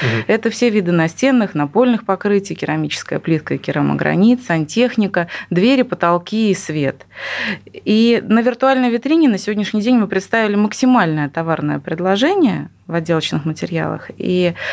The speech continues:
Speaker 2: э, большинство популярных брендов мы предлагаем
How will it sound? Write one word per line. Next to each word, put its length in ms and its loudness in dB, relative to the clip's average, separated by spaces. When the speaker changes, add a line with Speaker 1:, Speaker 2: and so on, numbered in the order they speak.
Speaker 2:
э, 340 -2
большинство 1400 0
популярных 540 0
брендов 540 -2
мы 580 0
предлагаем 840 2